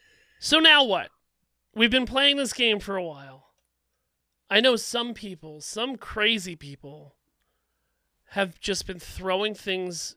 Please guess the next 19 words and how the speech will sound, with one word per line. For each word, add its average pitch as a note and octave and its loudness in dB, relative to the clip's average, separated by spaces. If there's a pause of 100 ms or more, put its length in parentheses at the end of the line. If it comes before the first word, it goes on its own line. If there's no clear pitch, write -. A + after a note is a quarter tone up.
(160)
uh, D3+ -14
back F3 -8
to E3+ -18
the D#3+ -20
twins C4+ -4 (580)
'cause F3 -8
they E3+ -8
have E3 -8
no D#3+ -8
more D3 -10
space E3+ -6
in D#3 -12
their D3 -12
storage. F3 -6
Their, F3 -10
their F#3 -8
islands F#3+ -2 (640)
look G3 -4
like, F#3 0